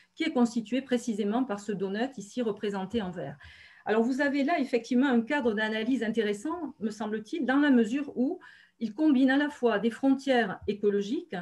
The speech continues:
avec le plafond environnemental et des frontières sociales avec le plancher social. Et cette durabilité, finalement, euh, qui est appré-, appréhendée à travers le donut, nous apparaît ici dans ces deux dimensions, l'écologie ou l'environnement et le social, qui sont, euh, articulés l'une à l'autre.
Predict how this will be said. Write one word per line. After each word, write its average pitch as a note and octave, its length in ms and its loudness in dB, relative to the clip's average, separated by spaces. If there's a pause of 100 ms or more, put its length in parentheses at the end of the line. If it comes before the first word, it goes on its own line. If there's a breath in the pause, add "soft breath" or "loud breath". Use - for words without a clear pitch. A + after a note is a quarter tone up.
(120)
avec G3+ 200 0
le G#3 120 0
plafond B3 280 2
environnemental G3+ 760 -2 (280 loud breath)
et A#3 80 4
des E4 100 0
frontières C#4 400 2
sociales A#3+ 480 -2
avec A#3 280 2
le A3+ 100 0
plancher A3 300 -6
social. G3+ 480 -12 (400 soft breath)
Et - 80 0
cette C4 260 2
durabilité, C4 840 0
finalement, G#3 760 -2
euh, D3 260 -8
qui A3 120 -6
est A3 100 -8
appré-, G#3 420 -4
appréhendée A#3 440 2
à A3+ 60 4
travers G#3 300 -4
le G#3 120 2
donut, G#3+ 360 -2 (380 loud breath)
nous B3+ 220 2
apparaît C#4 420 2
ici C4+ 320 -2
dans A#3 160 2
ces A3+ 140 -2
deux D4+ 200 -2
dimensions, B3 720 2 (200)
l'écologie A#3 520 0
ou C#4 80 0
l'environnement A#3 760 0
et B3+ 140 4
le A#3 100 4
social, G#3+ 460 -4
qui G#3+ 100 -10
sont, B3+ 240 -2 (320 loud breath)
euh, - 140 -2
articulés A3+ 580 0
l'une A#3 220 4
à G3+ 80 -2
l'autre. D#3+ 320 -6